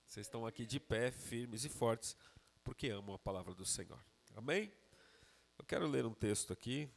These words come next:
na verdade não é um texto, são alguns versos. Juízes capítulo seis.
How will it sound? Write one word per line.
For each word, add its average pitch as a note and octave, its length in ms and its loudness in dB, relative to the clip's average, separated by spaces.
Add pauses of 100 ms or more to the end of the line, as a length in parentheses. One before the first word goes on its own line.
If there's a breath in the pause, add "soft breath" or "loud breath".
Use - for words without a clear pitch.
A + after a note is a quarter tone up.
na - 120 -8
verdade A2 320 2
não A2 80 0
é B2+ 40 2
um C#3 40 -4
texto, C3+ 300 0
são G2 280 0
alguns F#2+ 320 -2
versos. - 560 0 (500 loud breath)
Juízes B2+ 520 2
capítulo A2+ 440 -2
seis. - 600 -2